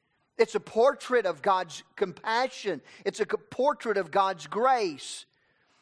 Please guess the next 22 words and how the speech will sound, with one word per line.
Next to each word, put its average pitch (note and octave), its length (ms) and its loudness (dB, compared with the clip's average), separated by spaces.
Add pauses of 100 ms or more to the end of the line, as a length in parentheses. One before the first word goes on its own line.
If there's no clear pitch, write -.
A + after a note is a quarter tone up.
(140)
It's G#3+ 260 0
a G3+ 220 2 (580)
portrait A#3 540 0
or G#3+ 100 6
a C#4+ 60 4
picture B3+ 600 2
of F#3+ 240 0 (400)
God's G3 500 0
power. G#3 540 -4 (720)
His F#3+ 200 0
power G3+ 400 2
to F#3+ 60 -4
heal, A3 520 0 (640)
his G3+ 140 0
power G#3+ 380 4
to F#3 60 -6
forgive, A3 840 0 (440)
his F#3 160 -2
power A3+ 380 4
to G3 80 -4
make G3+ 240 -2
whole, G#3+ 560 0